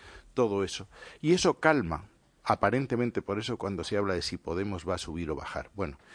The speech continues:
en aquellos años esos movimientos populistas, cuando las cosas se enderezan y la economía parece que va a ir mejor, calma. Pero basta que venga la crisis del veintinueve, y eso fue la crisis de Lehman Brothers para nosotros,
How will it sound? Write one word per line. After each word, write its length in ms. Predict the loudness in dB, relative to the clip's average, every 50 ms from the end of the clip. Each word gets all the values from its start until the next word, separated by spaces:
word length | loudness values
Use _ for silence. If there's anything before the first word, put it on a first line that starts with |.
| -20 -20 -18 -10 -4
en 100 | -2 -2
aquellos 360 | 0 0 0 -2 -2 -2 -2
años 220 | 0 0 0 -2 -4
esos 140 | -6 -4
movimientos 340 | -2 -2 0 0 -2 -4 -4
populistas, 580 | -2 -2 -2 0 0 -2 -2 -2 -2 -4 -4 -4
cuando 260 | -4 -4 -2 -2 0
las 200 | -2 -2 -4 -4
cosas 300 | -6 -4 -4 -4 -4 -4
se 80 | -4 -4
enderezan 600 | -2 -2 -2 -2 -4 -4 -6 -6 -6 -8 -10 -16 _ _ _ _ -14
y 100 | -10 -6
la 140 | -4 -4 -4
economía 420 | -2 -4 -4 -4 -2 -2 -2 -2
parece 300 | 0 0 -2 -2 -4 -6
que 100 | -6 -2
va 80 | -2 -2
a 40 |
ir 60 | 0 -2
mejor, 440 | -2 -4 -2 0 0 0 0 -2 _ _ -20 -20 -20 -14 _ 4
calma. 380 | 4 4 4 4 -2 -6 -8 _ _ _ _ -20 -20 -8 -2
Pero 180 | 0 2 4
basta 280 | 4 2 2 2 0 0
que 80 | 2 2
venga 180 | 2 2 2
la 120 | 0 0 0
crisis 360 | -2 -2 -2 -2 -2 -2 -2
del 140 | 0 0 0
veintinueve, 520 | 0 -2 -2 -2 0 0 2 2 2 0
y 40 | 0
eso 120 | -2 -6
fue 160 | -6 -4 -2
la 100 | -2 -2
crisis 300 | -4 -4 -6 -6 -6 -4
de 120 | -4 -4 -2
Lehman 280 | -2 0 0 0 0
Brothers 320 | -2 -2 0 0 -2 -2 -4
para 220 | -6 -8 -6 -6 -6
nosotros, 600 | -8 -6 -4 -2 -2 -2 -4 -6 -8 -8 -10 -14